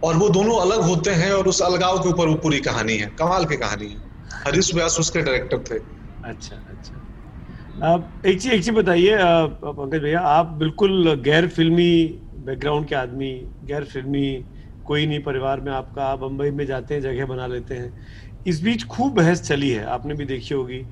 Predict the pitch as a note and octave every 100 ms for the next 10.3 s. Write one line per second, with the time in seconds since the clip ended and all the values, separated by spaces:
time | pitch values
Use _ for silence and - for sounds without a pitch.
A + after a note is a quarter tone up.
0 | - - C3 C#3+ D#3 D#3+ D#3 D3 F3 E3
1 | D#3+ C3+ B2 B2+ A#2+ C3+ B2 A#2 C3+ C3
2 | C#3 C3+ C3+ C3 B2+ C3 B2 A#2+ C3 A#2+
3 | C#3 C#3+ C#3+ - - - D3 C#3+ C#3+ C#3
4 | C3+ B2 B2 C3+ C3 B2 C3 C3 C3 B2
5 | B2+ B2 B2 C3+ - - - - - -
6 | - F3+ - - F#3 - - - F3 F#3+
7 | D#3 C#3+ - C#3 A#2+ - - - C#3+ B2
8 | G#2+ A2 - - - - - - - -
9 | - - C3 C#3+ E3+ F3 E3+ E3 D3 C#3
10 | C3+ A#2+